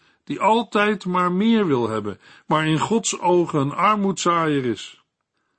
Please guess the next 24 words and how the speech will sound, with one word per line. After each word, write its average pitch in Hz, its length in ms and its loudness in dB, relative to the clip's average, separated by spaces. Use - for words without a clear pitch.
Luisteraar, 92 640 -10
de 110 140 -6
Heere 170 480 0
biedt 151 320 -4
u 160 140 -4
zijn 151 300 -4
genade 151 580 -4
in 151 180 -6
Christus 143 580 -6
aan. 90 340 -16
Is 143 300 -2
zijn 208 420 -2
genade 151 720 -6
voor - 300 -8
u 170 180 0
genoeg? 180 580 -2
In 110 140 -10
de 101 80 -8
volgende 110 420 -6
uitzending 127 720 -6
lezen 160 380 -2
we 156 60 -2
Spreuken 147 480 0
achtentwintig. 113 920 -8